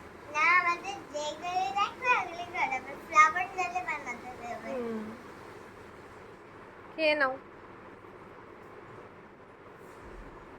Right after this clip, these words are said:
Speaker 2: জামশেদপুরের বৃষ্টি কি ভালো লাগে না, মানে মন ঠান্ডা হয়ে যায়। আজকে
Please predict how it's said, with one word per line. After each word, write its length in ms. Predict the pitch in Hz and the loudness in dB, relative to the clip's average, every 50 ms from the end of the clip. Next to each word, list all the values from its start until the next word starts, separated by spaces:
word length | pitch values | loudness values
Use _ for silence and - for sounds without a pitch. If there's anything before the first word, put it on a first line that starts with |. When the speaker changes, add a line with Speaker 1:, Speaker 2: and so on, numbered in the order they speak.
| - - - - - - - - - - - - - - - - - - - - - 262 240 | -16 -18 -18 -16 -16 -16 -14 -14 -14 -14 -14 -16 -16 -16 -16 -18 -18 -20 -20 0 4 6 12
Speaker 2:
জামশেদপুরের 840 | 269 262 247 240 254 254 - - 339 330 - - 349 349 349 359 359 | 12 12 12 12 12 12 10 10 8 8 8 12 12 12 12 12 12
বৃষ্টি 580 | 302 254 240 254 254 247 - - - 247 226 214 - - | 12 10 8 8 8 8 6 2 0 0 0 0 4 12
কি 160 | 339 339 349 | 12 12 12
ভালো 460 | 311 262 233 226 233 240 262 277 294 | 12 12 10 12 12 12 12 12 12
লাগে 300 | 294 285 294 285 302 302 | 12 12 12 12 12 12
না, 260 | 320 339 339 330 302 | 12 12 12 12 12
মানে 500 | 294 285 294 349 359 339 294 277 269 349 349 392 427 392 359 320 - - - | 12 12 12 12 12 12 12 12 12 12 12 10 10 8 6 4 0 0 6
মন 360 | 277 277 285 294 302 311 311 | 10 12 12 12 12 10 8
ঠান্ডা 480 | - - 302 254 247 247 247 254 277 311 | 10 12 12 12 12 12 12 12 12 12
হয়ে 280 | 311 302 269 240 233 | 12 12 12 12 12
যায়। 220 | 226 233 214 220 233 - - - - - - - | 12 10 6 6 2 -2 -6 -10 -10 -10 -4 0
আজকে 280 | 269 254 - - - | 0 0 2 4 4